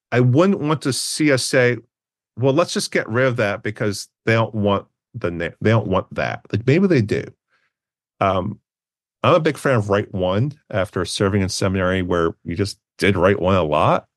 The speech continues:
And I don't do Rite One a lot 'cause it's not done in the parish I attend. I miss it. I think there's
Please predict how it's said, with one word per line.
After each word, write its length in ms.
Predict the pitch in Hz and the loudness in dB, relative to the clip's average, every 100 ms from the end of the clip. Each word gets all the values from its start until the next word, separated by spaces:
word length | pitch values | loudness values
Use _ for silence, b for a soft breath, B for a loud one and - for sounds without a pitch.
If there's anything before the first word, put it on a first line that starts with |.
| - | 0
And 400 | 110 104 101 101 | 2 4 2 -2
I 140 | - 110 | 0 0
don't 280 | 127 117 | 0 -4
do 220 | - 107 120 | -2 0 2
Rite 220 | 123 - | 0 0
One 160 | 123 | 0
a 40 | 120 | 2
lot 320 | 123 123 120 | 2 2 0
'cause 120 | - | -8
it's 100 | 110 | -6
not 180 | 110 101 | -4 -2
done 440 | 95 95 104 110 - - | -2 0 0 -2 -8 -10
in 140 | 92 | -6
the 60 | 85 | -6
parish 440 | - 78 95 98 | -6 -2 -2 -2
I 260 | 52 52 113 - | -2 -2 -2 -6
attend. 540 | 113 - 123 143 156 - B B B B | -6 0 0 0 -4 -12 B B B B
I 140 | - 160 | -2 2
miss 300 | 180 330 - | 4 2 0
it. 160 | - - | -4 -2
I 180 | 101 123 | 0 0
think 260 | 127 175 - | 0 -4 0
there's 380 | 165 165 - | 0 0 -4